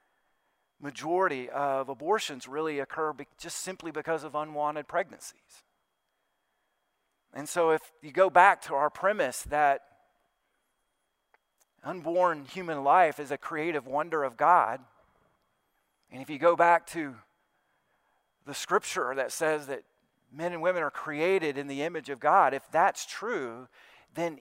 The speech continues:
even babies born out of the horrible violence of rape and incest, even those babies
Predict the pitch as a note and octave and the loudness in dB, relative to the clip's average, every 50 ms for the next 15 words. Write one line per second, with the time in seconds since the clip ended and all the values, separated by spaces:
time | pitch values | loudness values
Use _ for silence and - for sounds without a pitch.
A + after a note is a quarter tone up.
0 | _ _ - E3 G3 G#3+ A3+ G3+ B3 A#3+ A3+ F3 F#3+ F#3 F3+ F3 D#3+ F3+ E3+ C#3 | _ _ -14 -12 -10 -8 -4 0 0 -2 0 2 0 2 2 0 -4 -6 -10 -12
1 | - A2+ - D3+ F3+ E3+ C#3 A#2+ G#2+ A2+ A#2+ B2+ C3 _ _ _ _ _ _ _ | -14 -10 -6 -6 -4 -4 -4 -6 -8 -10 -14 -18 -20 _ _ _ _ _ _ _
2 | _ _ _ _ _ _ _ _ _ _ _ _ _ _ - D#3 E3 D#3+ D#3+ - | _ _ _ _ _ _ _ _ _ _ _ _ _ _ 0 0 2 2 0 -2
3 | - - D3 - - - - - - - F3+ G3 A3 A3+ A#3 A#3 F3+ A3 G#3+ G#3 | -4 -6 -8 -8 -8 -8 -16 -16 -10 -4 0 2 4 6 6 4 4 2 -2 -2
4 | F#3+ D3+ D#3+ D#3+ E3 F3 E3+ F3+ F3 D3+ B2 - C3+ C3+ A#2 B2+ C3 D3 D#3 D#3+ | 0 2 4 6 6 6 4 2 0 -4 -4 -4 -6 -6 -6 -6 -4 -2 -2 -2
5 | F3 - - - D3 D3+ C#3 C#3 D3 - - - G2+ - - - - _ _ _ | -2 -6 -8 -12 -12 -10 -10 -12 -12 -12 -12 -12 -12 -14 -14 -18 -20 _ _ _
6 | _ _ _ _ _ _ _ _ _ _ _ _ _ _ _ _ _ _ _ _ | _ _ _ _ _ _ _ _ _ _ _ _ _ _ _ _ _ _ _ _
7 | _ - - F3+ G3 F#3+ G3 F3+ F3 C#3 E3+ E3+ F#3 G3 G3+ G#3+ F3+ C#3+ - F3+ | _ -14 -12 -8 -6 -6 -6 -6 -4 -2 0 2 2 2 0 -2 -4 -6 -6 -4
8 | F3 G#3 A3+ C#3 G#2+ G2 F#2+ - - | -4 -4 -4 -6 -12 -20 -20 -20 -20